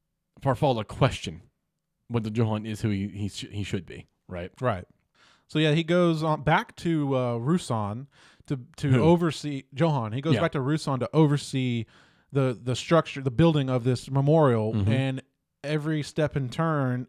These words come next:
Speaker 2: it gets vandalized, and you're like, "Okay, who's vandalizing this?"
Speaker 1: Hmm.
Speaker 2: Well, it turns out to be Darovit.
Speaker 1: Yeah.
Speaker 2: He never left Ruusan. He gets his hand exploded, and he becomes a healer
Speaker 1: Mm-hmm.
Speaker 2: because he is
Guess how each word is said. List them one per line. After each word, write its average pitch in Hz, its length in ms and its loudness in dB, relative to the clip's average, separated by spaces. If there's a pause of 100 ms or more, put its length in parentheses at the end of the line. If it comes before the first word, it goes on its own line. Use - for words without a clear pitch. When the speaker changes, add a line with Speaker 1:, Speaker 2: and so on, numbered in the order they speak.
Speaker 2:
it 135 140 -6
gets 127 180 -4
vandalized, 110 840 -4
and 123 140 -8
you're 120 80 -4
like, 123 160 -10
"Okay, 131 260 -2
who's 156 220 4
vandalizing 123 580 0
this?" - 160 -18 (140)
Speaker 1:
Hmm. 107 60 -10 (260)
Speaker 2:
Well, 143 100 2
it 151 60 0
turns 180 260 2
out 180 120 2
to 147 60 -10
be 131 100 -4
Darovit. 113 600 -2 (100)
Speaker 1:
Yeah. 139 180 2 (120)
Speaker 2:
He 170 140 2
never 190 320 2
left 139 500 0
Ruusan. 107 800 -4
He 117 140 -6
gets 123 180 -6
his 123 140 -8
hand 160 180 -2
exploded, 156 540 0
and 135 120 -4
he 135 80 -4
becomes 127 440 -6
a - 60 -4
healer 120 460 -2
Speaker 1:
Mm-hmm. 113 320 2
Speaker 2:
because 147 300 0
he 190 200 -4
is - 280 -4